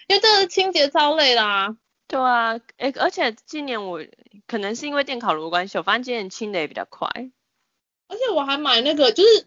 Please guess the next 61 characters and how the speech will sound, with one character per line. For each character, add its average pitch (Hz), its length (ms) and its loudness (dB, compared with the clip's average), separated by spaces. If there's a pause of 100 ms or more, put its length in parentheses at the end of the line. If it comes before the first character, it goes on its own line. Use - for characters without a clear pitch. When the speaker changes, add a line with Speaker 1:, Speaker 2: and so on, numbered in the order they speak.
Speaker 1:
我， 233 180 4
我 226 100 6
们 254 100 2
家 339 160 2
电 359 240 -2
烤 214 180 -2
炉 175 160 -2
下 220 280 0
面 214 200 2
那 220 60 0
个 180 260 6
什 180 80 -4
么 165 100 -4
折 214 340 4
叠， 196 280 2
折 240 220 4
叠 262 160 4
桌， 254 240 6
我 262 120 6
也 196 40 2
觉 196 120 -2
得 185 100 4
很 185 160 -6
好 131 160 -2
用。 143 160 -2 (800)
Speaker 2:
我 220 160 4
觉 226 160 6
得 269 60 8
你 277 160 2
这 285 180 4
个 254 100 6
你 220 140 4
也 175 120 8
超 180 200 6
经 175 220 4
典， 170 160 4
你 - 20 0
竟 247 100 8
然 247 120 6
把 180 100 6
它 170 80 6
包 185 220 4
着 180 80 -4
跟 196 360 -4 (140)
木 269 140 2
乃 185 180 2
伊 180 140 -6
似 190 240 -6
的。 214 80 0
Speaker 1:
没 - 1080 -8
有， 605 80 4
我 508 140 4
也， - 100 0 (580)
<laughs> 508 800 0
这 427 140 4
他 330 180 4
妈 330 200 4
的。 311 120 6
Speaker 2:
那 359 140 8
个 427 180 4
是 - 60 2